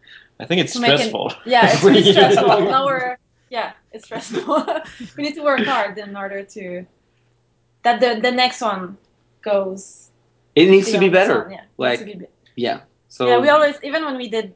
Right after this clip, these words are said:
Speaker 2: uh, short films, we always, always try to improve.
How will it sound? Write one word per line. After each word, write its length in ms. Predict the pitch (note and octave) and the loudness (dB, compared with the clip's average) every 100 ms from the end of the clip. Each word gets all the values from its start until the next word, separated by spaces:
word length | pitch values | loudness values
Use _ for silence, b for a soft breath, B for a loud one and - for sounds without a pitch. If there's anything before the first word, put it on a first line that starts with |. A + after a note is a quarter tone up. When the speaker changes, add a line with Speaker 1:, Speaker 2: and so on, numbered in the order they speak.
| - | -8
Speaker 2:
uh, 100 | A3+ | -8
short 220 | A3 A3+ | -6 -8
films, 240 | A#3+ A3+ A3 | -8 -8 -4
we 80 | G3+ | -4
always, 420 | G#3 G3+ G#3+ _ | -2 -6 -10 _
always 760 | A3 A3+ G#3+ G3 G3 - _ _ _ _ _ _ - | 2 2 2 -4 -8 -16 _ _ _ _ _ _ -6
try 220 | A#3 G#3 | -2 -2
to 320 | G#3 A3 G3+ | -4 -10 -10
improve. 580 | - A3 A3 G#3+ G3+ | -6 -8 -6 -6 -6